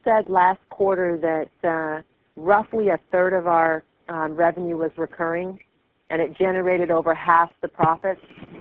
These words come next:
of the company, what we did was we actually didn't add, just take services and add in supplies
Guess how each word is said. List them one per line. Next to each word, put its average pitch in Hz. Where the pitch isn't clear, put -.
of 160
the -
company, 180
what 202
we 247
did 208
was 190
we 226
actually 208
didn't 196
add, 175
just 185
take 180
services 180
and 160
add 175
in 165
supplies 165